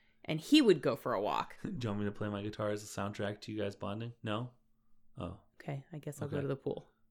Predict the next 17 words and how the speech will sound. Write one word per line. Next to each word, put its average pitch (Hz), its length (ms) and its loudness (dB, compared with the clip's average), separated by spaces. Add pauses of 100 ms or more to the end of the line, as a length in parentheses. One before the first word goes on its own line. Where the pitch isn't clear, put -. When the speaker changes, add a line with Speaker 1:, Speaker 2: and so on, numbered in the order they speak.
(240)
Speaker 2:
I 107 60 0
guess 104 200 -2
I'll, 107 140 4 (220)
is 320 100 10
there - 160 8
a 101 60 2
pool? 120 440 -4
Speaker 1:
<laughs> - 60 -18
Speaker 2:
There 107 140 4
is? 120 340 -2
Okay, 98 240 -8
cool. - 140 -18 (220)
"Lucy, 139 300 6
is 135 120 4
there 156 140 8
a - 20 2
pool?" 170 360 -2